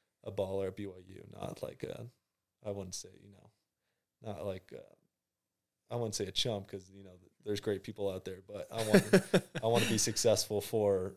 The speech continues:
Speaker 1: you know, for my wife. I wanna take it more serious
Speaker 2: For sure.
Speaker 1: for my family and obviously for me too, you know, but
Speaker 2: Right.
Speaker 1: when you're single, it's like, there's a lot of different priorities.
Speaker 2: Mm-hmm.
Speaker 1: Obviously early on, I was thinking like, "Oh, I'm gonna get so many chicks from,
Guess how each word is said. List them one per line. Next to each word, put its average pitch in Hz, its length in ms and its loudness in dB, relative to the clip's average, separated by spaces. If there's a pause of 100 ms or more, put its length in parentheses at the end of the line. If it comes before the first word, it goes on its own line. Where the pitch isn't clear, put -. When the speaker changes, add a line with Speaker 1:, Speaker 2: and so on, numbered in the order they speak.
Speaker 1:
you 113 140 -8
know, 80 240 -10 (380)
for 101 100 -6
my 98 100 -6
wife. 101 240 -4
I 107 40 -2
wanna 101 160 -4
take - 240 -6
it - 80 -10
more 101 160 -8
serious 98 680 -4 (120)
Speaker 2:
For - 100 -10
sure. 95 400 -2 (400)
Speaker 1:
for 107 100 -10
my 101 120 -2
family 95 500 -8
and 101 220 -20 (240)
obviously 107 360 0
for 98 140 -10
me 92 180 -8
too, 95 340 -8
you - 80 -16
know, - 260 -16
but 107 200 -6
Speaker 2:
Right. 90 160 -10 (380)
Speaker 1:
when 123 140 -10
you're 120 120 2
single, 123 440 4
it's - 320 0 (500)
like, 104 160 -8
there's 110 180 -4
a 110 60 -2
lot 104 200 2
of 104 60 -4
different 104 280 -8
priorities. 101 920 0 (160)
Speaker 2:
Mm-hmm. 104 100 -8
Speaker 1:
Obviously 104 320 -6
early 101 280 -4
on, 95 200 -8
I 98 60 -8
was 98 220 -8
thinking 104 280 -12
like, - 240 -14
"Oh, - 200 -8
I'm 120 100 -10
gonna 113 160 -12
get 139 180 -10
so 120 160 -8
many 107 160 -12
chicks 107 420 -8
from, 110 120 -20